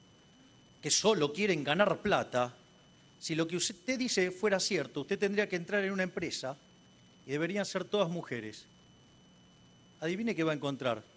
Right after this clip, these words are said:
Ah, claro, usted no sabe lo que es ir a una empresa. Pero, ¿sabe qué? Va a haber mitad hombres, mitad mujeres. Es decir, su teoría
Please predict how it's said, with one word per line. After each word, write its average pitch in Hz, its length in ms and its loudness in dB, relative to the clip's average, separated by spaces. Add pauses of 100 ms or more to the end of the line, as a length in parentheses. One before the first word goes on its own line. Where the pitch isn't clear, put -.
(120)
Ah, 151 120 -2
claro, 147 220 -4
usted 160 140 -6
no 135 80 -6
sabe 110 200 -6
lo 110 60 -10
que - 80 -14
es - 100 -8
ir 120 100 -10
a 120 40 -8
una 117 100 -6
empresa. - 380 -10 (340)
Pero, 151 260 2
¿sabe 202 260 2
qué? 233 340 0 (140)
Va 165 40 4
a 170 40 4
haber 185 280 2
mitad 180 240 4
hombres, 202 420 0
mitad 180 240 0
mujeres. 175 480 -2 (360)
Es - 60 -20
decir, 160 300 -4 (540)
su - 320 -6
teoría 160 520 0